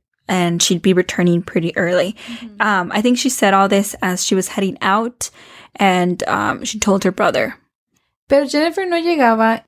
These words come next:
Speaker 2: y su hermano Marco le mandó un mensaje preguntándole que dónde estaba, you know, because she did mention, like, "I'm gonna be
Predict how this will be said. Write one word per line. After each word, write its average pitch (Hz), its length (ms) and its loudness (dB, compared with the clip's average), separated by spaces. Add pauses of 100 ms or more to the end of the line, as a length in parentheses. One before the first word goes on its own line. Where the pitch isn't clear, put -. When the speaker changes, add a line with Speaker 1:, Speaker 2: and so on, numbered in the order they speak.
(100)
Speaker 2:
y 262 100 2
su 269 140 2
hermano 254 320 2
Marco 254 380 2
le 240 120 2
mandó 214 240 2
un 214 80 4
mensaje 233 400 4
preguntándole 202 680 0
que 196 100 -2
dónde 190 180 -2
estaba, 262 500 0
you 214 60 2
know, 214 100 2
because 226 240 2
she 233 80 -2
did 277 200 2
mention, 240 320 2
like, 214 260 -2
"I'm 196 140 4
gonna 202 240 0
be 233 400 2